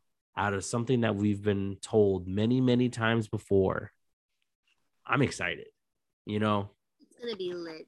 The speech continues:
Speaker 2: And then we have to go see it together.
Speaker 1: Oh, yeah. Let's do
Speaker 2: You
Speaker 1: it.
Speaker 2: can't watch it without me.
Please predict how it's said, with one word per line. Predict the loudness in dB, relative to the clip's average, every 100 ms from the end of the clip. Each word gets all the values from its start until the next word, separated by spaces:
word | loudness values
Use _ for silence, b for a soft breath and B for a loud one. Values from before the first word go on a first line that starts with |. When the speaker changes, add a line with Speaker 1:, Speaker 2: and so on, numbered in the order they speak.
| _
Speaker 2:
And | -12
then | -8 -8 -4
we |
have | -6 -6
to | -8
go | -8
see | -8 -10
it | -10
together. | -14 -14 -18 -20 _ _ _ _ _ _ _ _ _ _
Speaker 1:
Oh, | -6 -6 -12 -20 _
yeah. | 0 2 2 -4 -8 _ _
Let's | -6 2
do | 6
Speaker 2:
You | 6
Speaker 1:
it. | 6
Speaker 2:
can't | 2
watch | -8 -16 -20 -12 -12
it | -10
without | -12 -12 -14
me. | -16